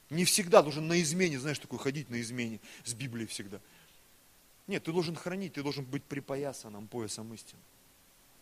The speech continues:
И когда ты в форме, ты припоясан, ты с утра встал, помолился, ты постишься, когда нужно, ты читаешь Библию, ты проповедуешь, ты в форме в духовной.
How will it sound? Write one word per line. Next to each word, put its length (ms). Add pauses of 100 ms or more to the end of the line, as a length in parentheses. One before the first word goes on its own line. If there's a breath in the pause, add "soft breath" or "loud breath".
(140)
И 60
когда 180
ты 120
в 40
форме, 380
ты 160
припоясан, 720 (800)
ты 60
с 60
утра 200
встал, 340
помолился, 720 (280 loud breath)
ты 140
постишься, 640
когда 300
нужно, 300
ты 100
читаешь 380
Библию, 420
ты 100
проповедуешь, 720 (300 loud breath)
ты 100
в 60
форме 540
в 60
духовной. 460